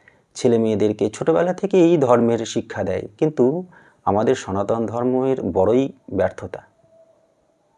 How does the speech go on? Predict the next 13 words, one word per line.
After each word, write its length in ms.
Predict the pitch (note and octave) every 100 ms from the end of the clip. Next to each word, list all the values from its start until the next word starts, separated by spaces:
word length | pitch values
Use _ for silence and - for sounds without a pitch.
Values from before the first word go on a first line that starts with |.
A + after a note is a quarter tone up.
| _
আমাদের 320 | - G2 G#2+ G#2
বাড়ির 360 | G2 G#2 B2
কোনো 280 | B2 A#2 A#2+
ছেলে 520 | A#2 - G#2+ A2+ A2
মেয়ে 440 | G#2 G#2 G2+ B2+ D3+ _ _ _ _ _ _ _
অল্প 240 | F#2+ F#2+ A#2
বয়সে 460 | G#2+ A#2+ A2+ C3
যদি 200 | B2 A#2+
ধর্মগ্রন্থ 680 | G2+ G2+ G#2 G#2 A2+ A2 B2
পড়তে 580 | A#2 _ - G#2 - A2
শুরু 260 | - A2
করে, 280 | G#2+ A2+ B2
বাড়ির 420 | F#2+ F#2+ G#2+ G#2+